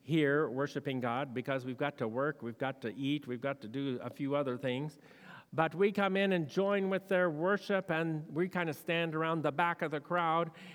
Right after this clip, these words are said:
and then we go back out when it is time for us to do that. But the fo-,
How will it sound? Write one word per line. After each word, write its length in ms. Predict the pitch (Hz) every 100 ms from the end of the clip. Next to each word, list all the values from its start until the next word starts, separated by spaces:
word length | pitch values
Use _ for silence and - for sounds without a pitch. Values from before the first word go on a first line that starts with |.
| -
and 360 | 139 143 143 143 123
then 300 | 170 160 131
we 160 | 151
go 180 | 143 143
back 300 | 139 139 -
out 380 | - 139 131 - - - _ - _ _ -
when 280 | 127 123 123
it 160 | 117
is 160 | 120 -
time 320 | 131 127 127
for 200 | 123 101
us 300 | 120 - - -
to 100 | -
do 180 | 113 120
that. 320 | 110 101 101 - - - _ _ _ _ _ _ _ _ _ _ _ _ _ -
But 160 | 151
the 80 | 170
fo-, 460 | - 196 202 196